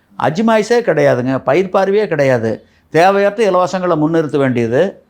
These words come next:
அந்த யார் யார் காய்நாளி-, பயனாளிகள், யார் யார் கையேந்துகள், இவங்களை கண்டுபிடிக்கிறத வேலை தான் அரசு இயந்திரத்தினுடைய வேலை. இந்த மாதிரி அஜி-, இவ ஒரு இப்போ பல நாடுகள்ல எல்லாம் பார்த்தீங்கன்னா, வளர்ந்த நாடுகள்ல இந்த விலைவாசிங்கிறது வந்து உச்சத்துக்கும் போகாது, கீழே வராது. காரணம் வந்து,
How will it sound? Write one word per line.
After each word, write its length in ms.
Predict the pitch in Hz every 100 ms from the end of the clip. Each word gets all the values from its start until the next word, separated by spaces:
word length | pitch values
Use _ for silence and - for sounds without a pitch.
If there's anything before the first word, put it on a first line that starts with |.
| _ _ _
அந்த 220 | 143 147
யார் 300 | 151 185 202
யார் 160 | 226
காய்நாளி-, 600 | 226 165 180 180 175 160 -
பயனாளிகள், 560 | 147 151 143 123 117 -
யார் 260 | 139 160
யார் 160 | 175 175
கையேந்துகள், 680 | 131 135 143 139 131 117 117 -
இவங்களை 300 | 139 147 143
கண்டுபிடிக்கிறத 680 | 131 170 202 196 190 165 151
வேலை 260 | 147 147
தான் 160 | 175 165
அரசு 300 | 156 147 151
இயந்திரத்தினுடைய 460 | 147 135 139 135
வேலை. 300 | 123 120 113 - _ _ -
இந்த 140 | 123
மாதிரி 240 | 135 175
அஜி-, 260 | 170 143 -
இவ 300 | 95 139 156
ஒரு 420 | 170 165 170 165 165
இப்போ 540 | 160 156 165 165 156
பல 240 | 147 156 151
நாடுகள்ல 460 | 151 185 202 196
எல்லாம் 320 | 175 165 180 151
பார்த்தீங்கன்னா, 420 | 151 151 151 151
வளர்ந்த 260 | 143 170
நாடுகள்ல 720 | 160 151 143 139 135 127 135 - _ _ _ _ -
இந்த 180 | 123 120
விலைவாசிங்கிறது 800 | 143 208 208 202 180 175 165 143
வந்து 560 | 139 151 151 131 117 -
உச்சத்துக்கும் 480 | 143 196 190 196 185
போகாது, 460 | 170 160 165 196
கீழே 320 | - 156 156
வராது. 420 | 147 135 123 117 113
காரணம் 440 | 139 175 208 190
வந்து, 580 | 170 170 180 139 165